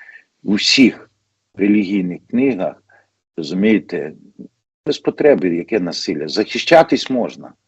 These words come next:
правда? Але вбивати діток, робити те, що ми сидимо без світла і не знаємо, чи виключиться, чи ні. Дитина, яка серед ночі може прокинутись від тривоги, от, біжить десь перелякана.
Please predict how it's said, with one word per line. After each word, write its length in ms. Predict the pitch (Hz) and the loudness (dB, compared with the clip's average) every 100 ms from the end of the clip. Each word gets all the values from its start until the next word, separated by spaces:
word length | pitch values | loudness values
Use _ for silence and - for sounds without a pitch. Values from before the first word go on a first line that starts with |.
| _ _ _ | _ _ _
правда? 340 | - 110 80 76 | -2 -2 -2 -10
Але 240 | 82 95 92 | -6 -2 -4
вбивати 500 | 82 104 120 - 92 | -4 -2 -2 -2 -12
діток, 540 | 92 123 - 92 _ _ _ _ _ _ | -8 -8 -8 -14 _ _ _ _ _ _
робити 360 | 101 110 123 110 | -4 -2 -2 -4
те, 220 | 110 110 | 0 0
що 220 | - 92 | -2 -10
ми 160 | 92 101 | -10 -10
сидимо 420 | - 85 95 98 | -10 -8 -6 -8
без 220 | 80 80 | -8 -12
світла 420 | - 117 113 104 | -2 -2 0 -4
і 60 | 95 | -2
не 120 | 98 | -4
знаємо, 300 | 92 110 98 | 0 0 0
чи 140 | - 87 | -4 -2
виключиться, 600 | 113 113 98 - - 82 | -2 -2 -10 -12 -14 -12
чи 200 | - 82 | -10 -4
ні. 300 | 104 113 - _ _ _ _ _ _ - | -2 -2 -4 _ _ _ _ _ _ -2
Дитина, 440 | 104 120 131 120 | 0 6 6 6
яка 460 | 107 - 98 92 - _ _ | 4 2 0 0 -6 _ _
серед 320 | - - 107 92 | -6 0 0 0
ночі 320 | 110 - 101 | -4 -6 -8
може 280 | 101 90 95 | -8 -8 -10
прокинутись 800 | 98 95 107 95 - 90 - | -10 -4 -4 -4 -6 -12 -8
від 160 | 98 - | -8 -6
тривоги, 600 | - 95 113 107 87 98 - _ _ _ _ _ | -2 4 6 4 2 -4 -6 _ _ _ _ _
от, 280 | - 90 87 - | -2 -2 -2 -8
біжить 500 | 82 101 92 113 85 | -2 0 4 2 2
десь 220 | 98 - | -4 -2
перелякана. 880 | 107 101 104 104 98 90 95 90 | -2 2 2 2 0 -10 -12 -14